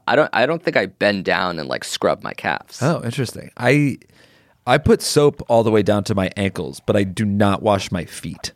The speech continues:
Speaker 1: Yeah. And it seems fine. Like, the water and the soap trickles downhill.
Speaker 2: Yeah. It just seems, like, kind of risky to be standing up in the shower, go one foot and, like, put soap and make your, the bottom of your foot super slippery.
Speaker 1: Yeah.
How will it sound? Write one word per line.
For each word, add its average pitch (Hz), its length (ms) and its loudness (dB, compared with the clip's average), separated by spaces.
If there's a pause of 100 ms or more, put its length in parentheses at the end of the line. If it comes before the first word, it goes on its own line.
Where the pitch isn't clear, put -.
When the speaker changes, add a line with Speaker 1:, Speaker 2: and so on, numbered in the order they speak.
(200)
Speaker 1:
Yeah. 82 560 -2 (340)
And 120 140 0
it 127 100 -6
seems 320 520 2
fine. 95 600 -2
Like, 104 260 0
the 110 120 0
water 120 400 4
and 107 120 0
the 104 60 -2
soap - 360 0 (200)
trickles - 480 -2
downhill. 110 720 0 (400)
Speaker 2:
Yeah. 104 360 0 (200)
It 143 60 0
just 202 180 2
seems, 349 180 0
like, 170 140 4
kind 143 200 0
of 107 220 0
risky 110 400 -2
to 98 80 2
be 110 160 0
standing 117 560 0
up 113 160 0
in 120 60 0
the 101 100 -6
shower, 104 540 -2
go 110 240 2
one 104 380 -2
foot 113 480 2
and, 104 160 0
like, 95 160 -4 (200)
put - 240 0
soap - 540 2
and 101 260 -2
make 104 220 0
your, 113 100 -2
the 104 80 -2
bottom 104 300 2
of 110 60 -4
your 95 100 -4
foot 123 180 2
super 95 300 -4
slippery. 101 220 2
Speaker 1:
Yeah. 69 320 0